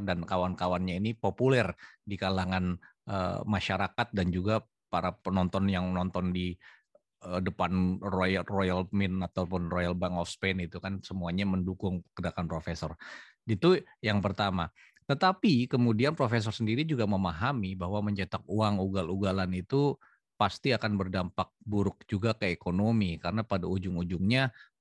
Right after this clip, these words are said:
uang itu bisa, nggak bisa dicetak sembarangan. Nah, The Alchemist atau bank-bank sentral ketika melakukan quantitative easing itu tidak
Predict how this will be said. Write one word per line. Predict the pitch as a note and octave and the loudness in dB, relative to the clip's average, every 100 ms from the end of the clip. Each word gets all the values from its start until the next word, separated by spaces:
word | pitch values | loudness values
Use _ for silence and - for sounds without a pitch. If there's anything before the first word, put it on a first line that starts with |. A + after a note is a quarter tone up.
| - | 0
uang | A2 G2 E2+ | 2 2 2
itu | F2+ - B2 B2 - - | -2 0 0 0 -4 -4
bisa, | A2+ - F2 | -2 0 -2
nggak | F#2 F#2 | 0 0
bisa | F#2+ - G#2 | 2 0 0
dicetak | F#2+ F#2+ F2 - | 0 -4 -4 -4
sembarangan. | E2+ F2+ G#2+ A2 D#2+ D2+ - - _ | -2 0 2 0 -2 -6 -16 -20 _
Nah, | G#2+ | -2
The | F#2+ B2 | 0 0
Alchemist | B2 D#3 - B2+ G2+ E2 G2 | 0 2 2 4 2 0 -4
atau | F2+ | -2
bank-bank | G2+ G#2 G2+ F#2 | 0 0 2 0
sentral | F#2+ A2 B2 B2 F#2 D2 - _ - - | 0 -2 0 0 0 -2 -10 _ -16 -8
ketika | - C#3+ A#2 | -4 0 0
melakukan | G2 F2 - A#2+ A2+ G2 - | 2 0 0 -2 0 -2 -2
quantitative | F#2+ F#2 F2+ _ G2 - | -2 -2 -6 _ -6 0
easing | E3 C3 G#2 F2 D#2+ - - _ | 2 4 2 0 -4 -10 -20 _
itu | A#2+ G#2+ | -2 0
tidak | B2 A#2 A2 | 2 2 0